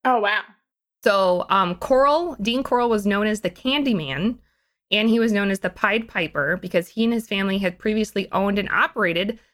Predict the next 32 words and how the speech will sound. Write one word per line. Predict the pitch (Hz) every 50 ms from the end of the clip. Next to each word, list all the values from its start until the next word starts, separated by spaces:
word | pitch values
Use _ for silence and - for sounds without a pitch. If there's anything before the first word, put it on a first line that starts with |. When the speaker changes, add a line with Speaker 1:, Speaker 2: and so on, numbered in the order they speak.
| _ _ _ -
Speaker 2:
a | 254 240
candy | - - 311 392 427 392 320 262
factory | 220 214 196 190 214 - - 240 262 254
in | 269 254
Houston | 233 220 226 226 247 262
Heights. | 269 359 440 - - - - - - 233 220 - _ _ _ _ _ _ _ -
Speaker 1:
<laughs> | 254 - - - - - - _ _ _ _ _ _ _ -
Speaker 2:
Um, | 226 226 220 208 196 196 180
he | 185 - 240 240
was | 247 -
also | 202 220 269 - 311 285
known | 269 254 247 240
around | 233 226 220
the | 214 214
neighborhood | 202 202 202 208 214 214 220 220 208 196 202
to, | - - 208 202 196 190 -
uh, | - - 180 175 160 156 151 147 139
be | 180 196 196 202
very | 180 175 185 190 214 254 277
friendly | - - 233 208 202 202 202 208 208 208 -
and | - 175 175 180
was | 180 175 180
seen | - - - - - 214 220 220 208 196 170
giving | 196 202 202 202 196 196
free | 185 - _ _ 233 262 294
candy | 285 - 294 285 302 294 240 220 190 202 202
to | - - 214 190
many | 180 180 170 175 190
of | 190
the | - 202
local | 196 180 160 - 180 175
children. | - 240 220 202 160 156 - - 202